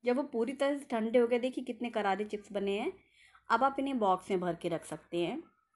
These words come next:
एयर टाइट बॉक्स लें, उसमें चिप्स डालें और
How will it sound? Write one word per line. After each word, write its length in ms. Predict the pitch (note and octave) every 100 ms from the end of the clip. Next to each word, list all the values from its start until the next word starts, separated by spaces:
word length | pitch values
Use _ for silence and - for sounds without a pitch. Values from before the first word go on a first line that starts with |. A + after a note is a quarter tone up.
| _ _
एयर 180 | G#3 G#3+
टाइट 360 | - C4 C4 - _ _ _ _ -
बॉक्स 400 | F3+ F3 E3+ -
लें, 200 | F3 D#4+ - _ _ _ _ _
उसमें 280 | - G#3 G3+
चिप्स 360 | A3 G#3+ - -
डालें 400 | E3+ E3+ F#3 G4 - _ _ _ _ _ _ _ _ _ _ _ _ _ _ _ _ _
और 220 | - G#3+